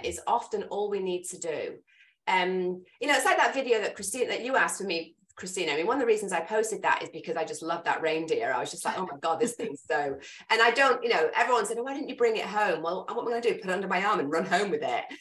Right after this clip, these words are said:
I mean, I don't, I don't have children. What would I have done with it? But it fascinated me because I do have a dog that is very confident and has a lot of control of her environment. I try, Judy and I talk about this all the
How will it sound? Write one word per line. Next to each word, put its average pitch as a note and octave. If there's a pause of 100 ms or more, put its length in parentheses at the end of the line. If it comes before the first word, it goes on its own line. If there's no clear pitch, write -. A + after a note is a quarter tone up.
(300)
I -
mean, A#3+
I B3
don't, -
I -
don't D#4+
have -
children. A#3+
What A3+
would A#3
I F#3+
have F#3+
done A3+
with G3+
it? A2 (360)
But C4 (180)
it C4+
fascinated C#4
me D3+ (120)
because B3+
I C4
do C#4+
have C4+
a G3
dog D#3
that -
is F#3
very G#3
confident D#3+
and E3+ (360)
has E3 (160)
a F3+
lot F#3+
of F#3+
control F3+
of D#3+
her D#3+
environment. C3+
I G3
try, C#3+
Judy B3
and F3+
I D3+
talk D3+
about D#3
this -
all E3
the E3